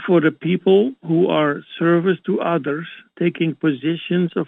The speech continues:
power and influence. Thank you for your loving protection that surrounds them now and for the clearing that is taking place in all people who are willing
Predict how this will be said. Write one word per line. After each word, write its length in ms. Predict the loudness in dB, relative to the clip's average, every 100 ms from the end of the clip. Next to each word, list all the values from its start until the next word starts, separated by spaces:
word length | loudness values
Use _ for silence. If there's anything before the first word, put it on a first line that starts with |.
| -6
power 420 | -4 0 2 2 0
and 320 | -2 -6 -6
influence. 640 | -6 -6 -6 -6 -4 -6 -10 _ _ _ _ _ _ _ _ _ -4
Thank 280 | 0 0 2
you 380 | 2 4 0 -4 _ _ -6
for 180 | -2 0
your 520 | 2 2 2 0 -2
loving 500 | -2 0 0 -2 -2
protection 960 | -2 -2 -2 -4 -4 -6 -6 -6 -8 -6
that 200 | -6 -6
surrounds 580 | -4 0 0 0 -2 -4
them 300 | -4 -2 0
now 480 | 0 0 -2 -6 -10 -12
and 300 | -10 -10 -12 -12
for 120 | -10
the 140 | -8 -8 -10
clearing 500 | -6 -4 -4 -4 -4
that 180 | -6 -8
is 100 | -12 -8
taking 360 | -8 -8 -12 -8
place 300 | -4 -2 -2
in 140 | -4 -6
all 180 | -6 -6
people 580 | -4 -6 -2 -2 -2 -6 _ _ _ -2
who 160 | 0
are 160 | 2 0
willing 640 | 0 0 2 0 0 -2